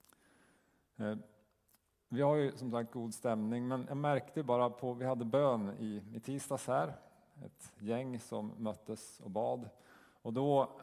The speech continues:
det är ju aktuellt med det som händer i Israel just nu. Så vi läste från psalm hundratjugotvå. Be om frid för Jerusalem. Jag tror att, alltså,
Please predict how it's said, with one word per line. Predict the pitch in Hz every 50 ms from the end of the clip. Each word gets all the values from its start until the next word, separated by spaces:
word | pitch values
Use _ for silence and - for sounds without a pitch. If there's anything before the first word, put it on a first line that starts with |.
| - 120 123 117
det | - 120 131
är |
ju | 131 135
aktuellt | 127 127 - - 135 131 139 139 131 - -
med | - 120 110
det | 113
som | 110 - 117
händer | 110 123 117 113 110 110 104
i | 110 110 - 110
Israel | 101 - - - 110 110 107 92 90 95 98 - - - - _ _ _ _ _ _ _ 202 170
just | - 104 - - -
nu. | 123 139 160 156 143 123 113 110 110
Så | - -
vi | 104 113 123 123 120 -
läste | - 110 113 110 107 - - -
från | - - 113 107 104 107 107
psalm | 104 - - 104 107 104 104
hundratjugotvå. | 104 107 101 101 98 101 - 107 95 - - 127 143 147 143 131 - - - - - - - - - - _ _
Be | - 104 113 120 120 123 120
om | 107 110 110 113
frid | - - 120 127 123 123 110 104 -
för | - 110 107
Jerusalem. | 98 98 110 107 110 101 95 - - 113 101 98 - - 87 - - - _ _ - -
Jag | 123 120 117
tror | 143 156 156 147
att, | 123 110 - - - - 127 - -
alltså, | 120 113 127 120